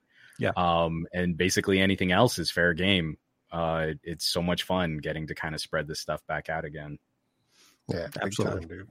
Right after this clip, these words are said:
Speaker 1: Absolutely.
Speaker 3: No, that's, that's the best. Sharing it with, with, uh, kids and, you know, nephews and cousins and stuff, and getting to let them kinda build out their own stuff, but showing them kinda how to do it. At least the
Speaker 2: Yeah.
Speaker 3: mechanics of it is, is great. So,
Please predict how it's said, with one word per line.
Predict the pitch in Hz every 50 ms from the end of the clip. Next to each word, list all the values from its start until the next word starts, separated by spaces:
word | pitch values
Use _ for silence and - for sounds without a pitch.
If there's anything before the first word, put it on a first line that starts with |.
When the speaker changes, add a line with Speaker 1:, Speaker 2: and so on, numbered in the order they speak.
| - -
Speaker 1:
Absolutely. | 107 107 - - 113 101 101 104
Speaker 3:
No, | 104
that's, | 95 - - -
that's | - 131 131 -
the | - 101
best. | 107 107 104 -
Sharing | - - 120 127 131 131
it | 135 127
with, | 113 110 110 104 - - _ _ - - - - - - _ _
with, | - 110 113 113 107 - - -
uh, | 110 104 101 98 98 98
kids | - - 135 127 117 117 117 110 107 107
and, | 110 104 104 104 101 98 98 101 - _ _
you | 131 127
know, | 110 104 101 101 98 98 107 117
nephews | 123 123 123 - 127 123 120 123 120 110 113
and | 110 101 101 - - - - - _ -
cousins | - 143 131 120 117 123 120 110
and | 117 117
stuff, | 110 - 117 113 117 113 107 -
and | 104 98 95 101 104 - - 131 123 127 - _
getting | - - 123 113 120 120
to | 113 113 110 107
let | 107 120 123 131 123 -
them | 131 117 117 104
kinda | - 123 117 104
build | 101 123 123 120
out | 120 113 -
their | 117 107
own | 107 104
stuff, | - - - 127 127 -
but | 135 113
showing | - 196 214 202
them | 170 135
kinda | - - 127 117 101
how | 110 127 143
to | 117
do | 101 101 107 -
it. | - - - - - - - - - -
At | 151
least | 156 185 175
the | - 139
Speaker 2:
Yeah. | 123
Speaker 3:
mechanics | - - 123 120 127 113 107 -
of | 110 98 98
it | 104 - _ _ _ _ _ _ _ _ _ -
is, | 131 120 110
is | 120 117 117 104 104
great. | 110 110 110 113 110 107 - _
So, | - - - 110 104 104 101 98 98